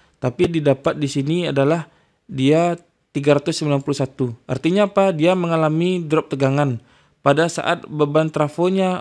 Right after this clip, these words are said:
overload. Nah, ini teman-teman ya, sumbernya pas dua puluh kV, kemudian, eh, arus sisi primernya dia didapatkan lima koma sembilan,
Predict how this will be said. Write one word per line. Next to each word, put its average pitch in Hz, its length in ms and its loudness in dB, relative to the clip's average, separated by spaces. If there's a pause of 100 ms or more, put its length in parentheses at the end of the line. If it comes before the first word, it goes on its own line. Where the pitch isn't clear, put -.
overload. 127 480 -2 (320)
Nah, 120 160 -4
ini 156 240 -4 (320)
teman-teman 139 400 -2
ya, 135 140 0 (420)
sumbernya 143 800 2
pas 180 240 -2
dua 147 240 0
puluh 143 160 0
kV, 185 560 0 (720)
kemudian, 139 800 0 (400)
eh, 139 560 2
arus 156 240 -2
sisi 156 160 -6
primernya 147 640 0
dia 139 240 0
didapatkan 135 640 -2
lima 131 240 -2
koma 131 240 -4
sembilan, 135 560 -2